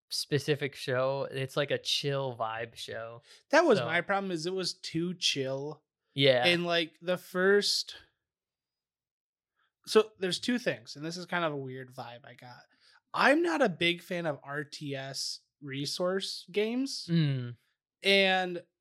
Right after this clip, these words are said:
Speaker 2: the first episode
Speaker 1: <laughs>
Speaker 2: felt like watching a guy play a R T S, like,
Speaker 1: It
Speaker 2: city
Speaker 1: is,
Speaker 2: builder
Speaker 1: yeah.
Speaker 2: resource game. He's just like,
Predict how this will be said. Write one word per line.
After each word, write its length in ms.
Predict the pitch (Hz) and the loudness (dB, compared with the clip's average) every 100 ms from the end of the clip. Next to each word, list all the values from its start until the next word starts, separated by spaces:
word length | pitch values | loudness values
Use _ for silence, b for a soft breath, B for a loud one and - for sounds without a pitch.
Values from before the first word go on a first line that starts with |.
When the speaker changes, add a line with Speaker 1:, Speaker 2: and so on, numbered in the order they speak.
| _ _ _ _ _ | _ _ _ _ _
Speaker 2:
the 140 | 196 196 | 2 2
first 380 | - 254 277 196 | 4 2 2 2
episode 600 | 190 226 - 247 240 185 | 2 0 2 2 2 4
Speaker 1:
<laughs> 20 | |
Speaker 2:
felt 200 | 202 196 | 4 4
like 180 | 202 160 | 2 2
watching 500 | 165 170 170 208 202 | 2 2 2 -2 -2
a 80 | 185 | 2
guy 300 | 175 170 131 | 6 6 4
play 320 | - 190 180 | 4 4 4
a 80 | 165 | 2
R 300 | 151 156 165 | 0 0 -2
T 240 | - 170 | -2 0
S, 260 | 160 156 254 | 0 -2 -2
like, 140 | 165 | 4
Speaker 1:
It 160 | 185 180 | 6 6
Speaker 2:
city 260 | 170 165 170 | 6 6 4
Speaker 1:
is, 80 | |
Speaker 2:
builder 180 | 185 190 147 | 2 4 4
Speaker 1:
yeah. 220 | 147 156 | 4 2
Speaker 2:
resource 440 | 170 - 175 156 | 0 2 2 0
game. 200 | - 143 | -4 -6
He's 120 | 160 | -6
just 140 | 175 175 | -6 0
like, 200 | 185 | 0